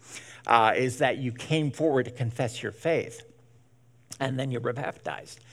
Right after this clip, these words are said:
Uh, but what was interesting as I reflect on that conversion experience was that I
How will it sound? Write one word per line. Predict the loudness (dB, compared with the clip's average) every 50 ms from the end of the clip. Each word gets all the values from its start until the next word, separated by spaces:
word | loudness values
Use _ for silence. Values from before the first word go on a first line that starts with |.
| -20 -20 -20 -20 -20 -20 -18 -2 4
Uh, | 6 8 8 8 6 4 2 -2 -4 0
but | 4 4 4 4 0 -18 -20 -20 -20 -16 -6 -2
what | 0 0 2
was | 2 0 0 0 -4
interesting | -4 -4 -2 -2 0 0 0 -2 -2 -2 -2 -2 0 0
as | 2 2 2 2 2
I | 2
reflect | 2 2 0 -2 -2 -2 -4 -4 -2 -4
on | -4 -2 -2
that | -2 -2 -4 -6 -8
conversion | -6 -4 -4 0 0 2 0 0 -2 -6 -8 -10
experience | -10 -10 -10 -6 -2 0 0 0 -2 -6 -10 -10 -10 -10 -12 -14 -20 -18 -18 -18 -18 -4 2
was | 6 6 6 6 4 0
that | 2 4 4 6 6 4 2 0 -10 -14 -14 -20 -20 -20 -20 -20 -20 -20 -20 -20 -20 -20 -20 _ _ _ _ 4
I | 6 8 8 8 8 6 4 2 -2 -6